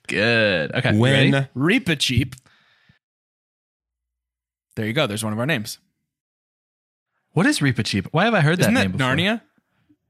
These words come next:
Speaker 2: He's a mouse from Narnia.
Speaker 1: Oh, yeah.
Speaker 2: Crosses.
Speaker 3: <laughs> The
Speaker 2: Gap.
Speaker 3: between
Speaker 2: Universes.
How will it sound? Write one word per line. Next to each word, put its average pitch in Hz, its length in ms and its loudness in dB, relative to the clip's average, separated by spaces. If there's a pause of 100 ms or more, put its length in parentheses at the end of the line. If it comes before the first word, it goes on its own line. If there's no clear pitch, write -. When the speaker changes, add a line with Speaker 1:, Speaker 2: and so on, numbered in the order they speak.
(140)
Speaker 2:
He's 151 160 2
a 160 60 4
mouse 160 260 2
from 104 160 -2
Narnia. 92 420 -2
Speaker 1:
Oh, 180 280 2
yeah. 185 440 2 (1300)
Speaker 2:
Crosses. 101 880 2
Speaker 3:
<laughs> - 60 -20 (460)
The 127 440 0 (1600)
Speaker 2:
Gap. 104 320 0 (1000)
Speaker 3:
between 131 600 -4 (1600)
Speaker 2:
Universes. 98 920 0